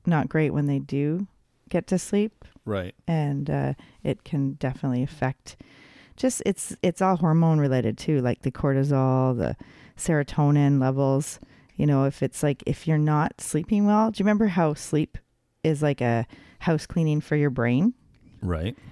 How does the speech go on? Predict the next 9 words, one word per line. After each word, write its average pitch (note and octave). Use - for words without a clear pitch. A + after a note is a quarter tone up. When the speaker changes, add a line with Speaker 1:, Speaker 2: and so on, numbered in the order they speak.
Speaker 1:
And D3+
if -
you D#3+
don't E3
get C#3
enough C#3
sleep -
or A#2+
you B2+